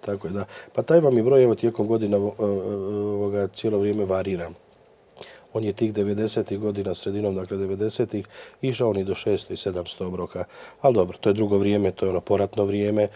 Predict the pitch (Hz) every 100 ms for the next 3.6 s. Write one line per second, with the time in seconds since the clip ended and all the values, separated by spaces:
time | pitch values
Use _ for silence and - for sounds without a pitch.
0 | - - - 131 120 104 117 107 101 95
1 | 95 - 117 117 - 113 - 104 117 117
2 | 95 131 117 110 110 101 101 107 101 98
3 | - - 101 - 98